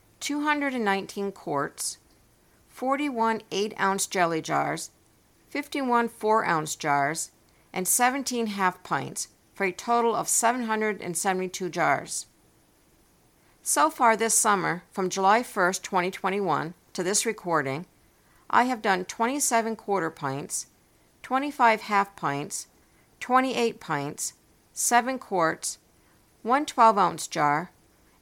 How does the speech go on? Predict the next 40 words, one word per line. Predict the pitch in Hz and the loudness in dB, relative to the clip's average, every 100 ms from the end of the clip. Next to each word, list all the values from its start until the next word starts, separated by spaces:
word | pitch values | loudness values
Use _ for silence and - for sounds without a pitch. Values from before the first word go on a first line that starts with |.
| - | -6
and | 262 | 0
one | 302 285 | 2 2
jar | 254 233 220 | 4 6 6
that | 208 180 | 4 2
had | 185 175 | 0 -4
previously | - 262 240 233 208 | -6 -4 -2 -2 -2
held | 196 196 185 | -2 -2 -2
store-bought | - 196 175 170 165 | -2 -2 2 2 0
jelly. | - 160 143 151 170 _ _ _ _ _ _ _ _ _ | 0 -2 -2 -6 -12 _ _ _ _ _ _ _ _ _
That | 226 285 | 0 2
was | 302 247 | 2 4
one | 233 | 4
of | |
my | 220 208 | 6 4
experiments | 143 - 202 190 180 147 143 - - _ | 2 0 2 2 2 0 -2 -6 -8 _
that | - | 2
I | 196 | 2
had | 185 | 2
researched | 160 185 185 165 - 165 | -2 -2 -2 -2 -2 -2
online, | 160 151 143 135 147 _ _ _ _ _ _ - | 2 2 2 0 -8 _ _ _ _ _ _ -4
reusing | 240 254 277 269 208 | 0 0 2 2 2
a | 196 | 2
store | - 226 226 220 | 0 2 2 2
jar | 180 156 147 151 - _ - _ - | 2 4 4 2 -4 _ -20 _ -6
that | 269 | 0
had | 311 269 | 2 0
the | |
cover | 247 - 254 226 185 | -4 0 0 2 0
with | 190 185 | 0 0
the | |
lug | 180 196 185 175 - | 2 6 6 6 -2
or | - 196 | 0 2
the | 180 | 2
button | 190 185 156 147 151 _ - | 6 6 6 -4 -8 _ -2
in | 185 | 0
the | 185 | 4
middle | 190 180 170 | 2 2 0
of | |
the | - | -4
cover. | - 170 139 147 | 2 2 2 -6